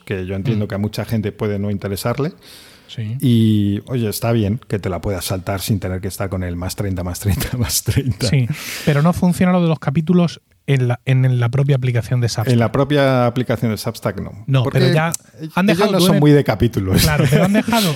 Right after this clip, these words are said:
Speaker 2: el M P tres, te lo han dejado tranquilo, entonces yo, que me suscribo en Apple Podcast, sí puedo, eh, ver esos capítulos y saltar de una sección a otra si es que quiero. A ver, el, el,
Speaker 1: Efectivamente.
Speaker 2: la, la utilidad de los capítulos, mm,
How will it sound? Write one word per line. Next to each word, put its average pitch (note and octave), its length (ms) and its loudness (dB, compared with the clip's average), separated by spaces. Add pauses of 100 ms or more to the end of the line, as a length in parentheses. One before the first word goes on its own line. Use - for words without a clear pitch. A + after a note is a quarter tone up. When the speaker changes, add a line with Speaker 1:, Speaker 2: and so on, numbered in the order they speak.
Speaker 2:
el D#3 120 4
M F#3 140 4
P G3 100 2
tres, G3+ 180 0
te - 100 -2
lo D#3 60 0
han E3 40 0
dejado F3 220 0
tranquilo, G#3 460 2
entonces D#3 320 2
yo, F3 160 2
que E3 80 -2
me C3+ 100 0
suscribo D3+ 320 0
en C3+ 60 2
Apple C#3 180 2
Podcast, F#3 440 0 (180)
sí F3+ 440 0 (440)
puedo, D3 520 2
eh, G2+ 600 0 (480)
ver B2 260 0
esos C3 220 0
capítulos D#3+ 520 2
y D#3 40 -2
saltar B2 320 0
de B2+ 80 0
una B2 80 0
sección B2 240 -2
a B2 40 0
otra D#3 140 0
si D3+ 100 -6
es C3 60 -6
que A2+ 140 -8
quiero. G2 260 -14 (400)
A C3 60 0
ver, D#3 140 4
el, A2+ 100 2
el, C#3 80 0
Speaker 1:
Efectivamente. B2 440 0
Speaker 2:
la, B2 220 0
la C#3+ 140 2
utilidad C#3 240 4
de A3+ 40 4
los A#3+ 80 0
capítulos, F3 640 0 (160)
mm, G2 220 -6